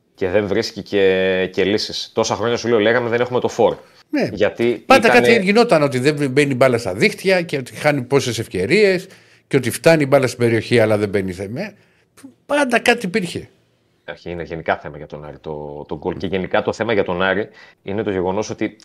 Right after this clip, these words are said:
Speaker 1: ο Ολυμπιακός και ο παοκ και η αεκ είναι ομάδες οι οποίες στα... η πλειοψηφία των αγώνων τους μέσα σε μια σεζόν είναι απέναντι σε κλειστές άμυνες,
Speaker 2: Ναι, ναι.
Speaker 1: ε,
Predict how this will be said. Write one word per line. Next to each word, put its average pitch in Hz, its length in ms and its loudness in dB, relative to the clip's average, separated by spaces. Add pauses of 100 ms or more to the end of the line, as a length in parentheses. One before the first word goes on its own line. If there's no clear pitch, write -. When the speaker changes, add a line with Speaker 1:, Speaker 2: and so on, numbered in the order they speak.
(340)
Speaker 1:
ο - 80 -4
Ολυμπιακός 92 380 -2
και - 80 -8
ο - 20 -4
παοκ 113 260 -2
και 104 120 -6
η 90 100 0
αεκ 101 240 0
είναι 120 200 -4
ομάδες 113 420 0
οι 104 40 -6
οποίες 113 400 -4
στα... 101 500 -2
η 113 100 -6
πλειοψηφία 113 480 -2
των 113 160 -2
αγώνων 98 340 0
τους 90 160 -10
μέσα 113 160 -6
σε 104 80 -6
μια 113 120 -4
σεζόν 95 420 -6 (380)
είναι 131 200 -2
απέναντι 110 540 0
σε 104 320 0
κλειστές 107 500 -2
άμυνες, 101 680 -4
Speaker 2:
Ναι, - 60 2
ναι. 104 140 2
Speaker 1:
ε, 104 440 0